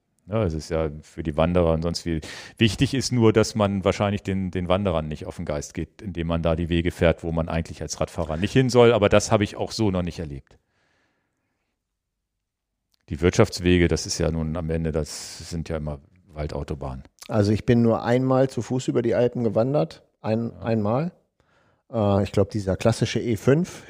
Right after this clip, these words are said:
Speaker 2: ja, ich glaub, der E fünf, also, äh,
Speaker 1: Ja.
Speaker 2: nach Meran rübergegangen. Da haben mich jetzt keine E-Mountainbiker gestört.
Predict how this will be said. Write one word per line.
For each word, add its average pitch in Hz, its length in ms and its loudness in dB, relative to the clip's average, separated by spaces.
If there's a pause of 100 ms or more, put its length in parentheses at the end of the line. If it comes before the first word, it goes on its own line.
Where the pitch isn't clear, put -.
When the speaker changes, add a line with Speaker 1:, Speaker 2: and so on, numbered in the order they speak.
Speaker 2:
ja, 123 180 -4
ich 113 120 -8
glaub, 104 200 0
der 92 120 -4
E 110 80 -4
fünf, 127 320 -4
also, 98 380 -2 (420)
äh, 117 80 -4
Speaker 1:
Ja. 95 100 2
Speaker 2:
nach 95 160 0
Meran 101 400 2
rübergegangen. 139 640 0 (560)
Da 92 180 0
haben 117 180 8
mich 127 140 6
jetzt - 200 6
keine 143 320 6
E-Mountainbiker 95 800 -2
gestört. 92 500 -6